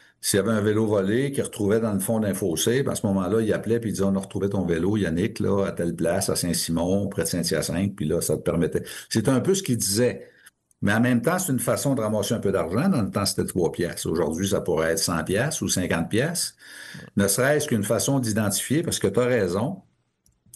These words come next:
Euh, ces, ces trottinettes-là sont tellement petites, tellement légères, tellement faciles à cacher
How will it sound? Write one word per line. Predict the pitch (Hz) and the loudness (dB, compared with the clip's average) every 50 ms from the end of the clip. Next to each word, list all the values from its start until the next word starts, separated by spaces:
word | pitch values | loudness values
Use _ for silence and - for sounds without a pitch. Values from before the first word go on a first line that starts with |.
| - - 104 | -6 -2 0
Euh, | 101 | 0
ces, | 98 - - 120 110 107 101 95 | 2 2 2 2 2 0 0 -2
ces | - - - 113 113 113 110 107 101 98 95 | 0 0 2 2 2 2 2 0 0 -2 -2
trottinettes-là | - 139 135 135 - - 135 127 123 123 - 135 165 180 | -2 -2 -2 -2 0 2 2 2 2 2 2 0 2 2
sont | 170 165 123 110 | 2 0 0 0
tellement | 104 107 135 127 123 127 135 151 160 160 151 - - - | 0 2 2 2 2 2 0 0 0 -2 -4 -6 -4 -2
petites, | 143 127 120 - - 143 151 180 185 - - - | 0 0 0 0 0 2 2 0 0 -2 -4 -2
tellement | - 117 113 120 131 131 | 0 2 2 2 2 2
légères, | 135 127 120 123 120 107 107 120 120 139 165 170 165 | 2 2 4 4 4 4 2 2 2 2 0 -2 -2
tellement | - 123 113 117 123 113 | 0 2 2 2 2 2
faciles | - - 135 - - 156 156 143 | 0 0 0 2 2 2 2 2
à | 127 | 2
cacher | - - 107 95 - - 120 131 156 185 185 | 2 2 0 0 0 0 -2 -2 -2 -4 -6